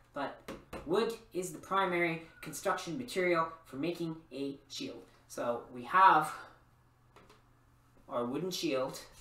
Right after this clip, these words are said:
a little heavy. You can fight with it, you can thrust with it, you can kinda strike, push, but it offers a lot of protection. Now, it's different from the buckler because if we wore a buckler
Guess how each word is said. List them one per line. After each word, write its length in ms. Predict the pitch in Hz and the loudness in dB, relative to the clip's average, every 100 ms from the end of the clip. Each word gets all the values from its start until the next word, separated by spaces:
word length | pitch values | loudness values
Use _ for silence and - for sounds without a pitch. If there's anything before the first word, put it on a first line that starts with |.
| - 202 | -18 -14
a 40 | |
little 120 | 202 | -6
heavy. 360 | 180 180 185 - - - | -2 0 0 8 8 8
You 140 | 240 | 4
can 120 | 214 | 2
fight 360 | 147 - 170 185 | 2 6 4 4
with 100 | 214 | 2
it, 240 | 240 - - - | 0 0 -8 -12
you 140 | 202 | -8
can 280 | - 151 139 - - - | -2 -2 -2 -8 -12 -2
thrust 360 | 185 220 - | 4 4 2
with 100 | 226 | 0
it, 240 | 233 247 - - - - - | 2 2 0 -10 -16 -20 -20
you 80 | - - | -20 -16
can 180 | 277 - - - | -14 -14 -16 -10
kinda 160 | - - | -8 -8
strike, 580 | - 170 254 - - - - - - - - - | 0 2 2 -2 -12 -18 -20 -20 -20 -20 -20 -2
push, 380 | 220 269 - - - - | 2 2 0 -10 -16 0
but 240 | 180 170 - | 4 4 0
it 100 | - 170 | -10 0
offers 320 | 175 180 170 | 0 0 -2
a 40 | |
lot 280 | 151 160 165 | 0 2 2
of 100 | 151 | 0
protection. 440 | 170 175 - - 175 | -4 -4 -4 -4 -2
Now, 240 | 185 - - - | -2 -4 -10 -18
it's 160 | - - | -12 2
different 420 | 370 440 320 - - - - - | 4 4 4 2 -2 -14 -18 -12
from 240 | - 226 | -2 2
the 80 | 180 | 4
buckler 420 | 175 175 - 160 | 8 6 6 2
because 480 | 160 170 180 160 160 - - - - | 2 2 6 6 4 -6 -20 -20 -14
if 160 | 190 240 | -10 -6
we 80 | 240 | 6
wore 280 | 277 233 | 10 10
a 40 | - | 12
buckler 540 | 277 185 175 156 151 | 10 10 6 6 6